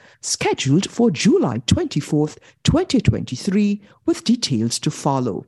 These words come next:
And if you'd like more information on what you've heard on this topic,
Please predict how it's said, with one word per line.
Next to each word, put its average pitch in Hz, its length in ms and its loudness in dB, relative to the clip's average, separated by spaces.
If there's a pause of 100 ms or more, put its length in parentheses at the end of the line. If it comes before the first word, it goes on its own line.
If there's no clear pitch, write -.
(2500)
And 370 160 -2
if 381 100 0
you'd 392 160 2
like 294 380 4
more 143 140 4
information 127 600 0
on 139 60 0
what 143 180 0
you've 165 160 -2
heard 185 200 -2
on 185 80 0
this 190 160 -2
topic, 214 540 -2